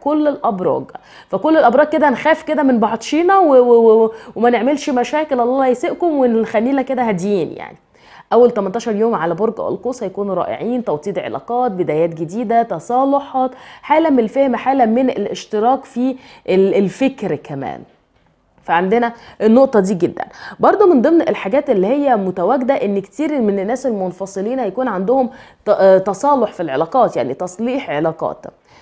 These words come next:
في-، وفي، وفي كمان هتحس ان الشريك دعمك قوي، يا دعمك بمال، يا دعمك بكلام، يا دعمك بفكرة، يا د-، في حالة دعم انت بتلاقيها من الشريك، وده هيحسسك بحالة من القوة على فكرة. طيب برضو في حاجة تانية مهمة كتير،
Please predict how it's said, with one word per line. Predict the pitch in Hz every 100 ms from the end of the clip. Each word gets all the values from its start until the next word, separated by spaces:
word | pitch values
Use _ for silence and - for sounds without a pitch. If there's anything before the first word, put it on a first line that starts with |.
| _
في-، | 196 190 220
وفي، | 208 240
وفي | 277 202 220 269
كمان | 277 285 254 220
هتحس | 180 - 233
ان | 254 214
الشريك | 185 208 220
دعمك | 202 226 214 175
قوي، | - 135 - - -
يا | 185
دعمك | 196 262 226 165
بمال، | 156 165 214 220 - -
يا | 185
دعمك | 208 214 180
بكلام، | 156 196 202 180 165 220 220
يا | 160
دعمك | 196 190 165
بفكرة، | 151 220 226 233
يا | 185
د-، | 160 - _
في | - 262
حالة | - 277 240
دعم | 180 247 254
انت | - 208
بتلاقيها | 185 185 185 247 247
من | 185
الشريك، | 175 214 262 269
وده | 208
هيحسسك | 226 - 165 220 208
بحالة | 170 185 220
من | 180 170
القوة | 160 - 202 139
على | 113 110
فكرة. | - - - _ _ - - -
طيب | 196 175
برضو | 220 349 359
في | 330
حاجة | - 269
تانية | 254 285 285 285
مهمة | 262 165 240 262
كتير، | 269 - 320 285